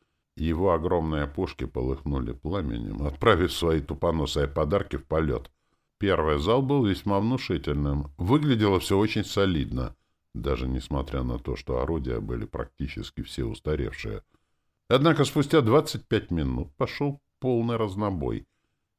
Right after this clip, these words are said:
И всё из-за того, что кормовые орудия линейного крейсера были более современными. Они явно имели отношение к третьему поколению,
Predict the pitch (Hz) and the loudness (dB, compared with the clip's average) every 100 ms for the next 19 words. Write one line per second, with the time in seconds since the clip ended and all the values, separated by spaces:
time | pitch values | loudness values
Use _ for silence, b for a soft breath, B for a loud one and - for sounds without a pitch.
0 | - 65 - - 64 58 58 - 64 60 | -8 -8 -6 -2 -2 -2 -6 -4 -4 -4
1 | - 60 - 64 65 62 60 57 57 62 | -6 -8 -4 -4 -2 -2 -2 -2 -2 -2
2 | 55 57 57 57 - 58 52 50 53 - | -4 -4 -4 -4 -4 -4 -6 -8 -8 -6
3 | 147 143 - 101 95 _ _ _ _ - | -6 -4 -8 -8 -12 _ _ _ _ -6
4 | - 143 123 73 78 85 - 90 90 95 | -4 -2 -2 -2 -2 -2 -4 -6 -2 -2
5 | 82 55 52 50 50 - _ _ - 113 | -2 -4 -6 -6 -8 -12 _ _ -2 4
6 | 139 110 135 131 135 107 104 101 90 - | 6 8 6 6 6 4 4 6 4 4
7 | 90 - 104 95 90 - 110 107 - 62 | -2 0 0 0 -2 -4 -2 -2 -2 -4
8 | - - - 64 60 53 53 - | -6 -8 -4 -4 -2 -4 -6 -8